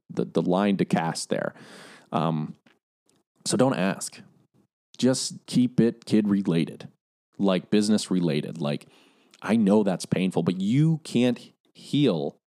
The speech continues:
in the same place that made you sick. So if you're continuously staying around your ex and trying to stay involved in your ex, still trying to, trying to have family time, still trying to have sex with them, still trying to have normal conversations about Christmas, Thanksgiving, time, all of that stuff, how can we be together?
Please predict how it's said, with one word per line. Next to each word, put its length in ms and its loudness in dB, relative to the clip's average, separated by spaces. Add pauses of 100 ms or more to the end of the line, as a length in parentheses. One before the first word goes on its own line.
(680)
in 80 4
the 60 4
same 320 2
place 300 2
that 100 0
made 200 2
you 80 0
sick. 260 -4
So 180 2
if 120 -2
you're 100 0
continuously 600 2
staying 300 2
around 200 2
your 100 2
ex 200 -2
and 100 0
trying 220 0
to 60 0
stay 160 0
involved 340 2
in 80 2
your 120 2
ex, 140 -2
still 160 -2
trying 300 0
to, 200 -2
trying 160 0
to 60 0
have 140 -4
family 320 2
time, 340 0
still 200 -2
trying 360 -2
to 280 0
have 160 -4
sex 220 0
with 100 0
them, 220 0
still 180 -2
trying 300 -2
to 140 -4 (280)
have 140 -2
normal 260 4
conversations 720 0
about 220 -2
Christmas, 380 0
Thanksgiving, 540 0
time, 340 -2 (300)
all 140 4
of 120 0
that 180 2
stuff, 240 0
how 180 0
can 140 0
we 80 2
be 160 2
together? 320 2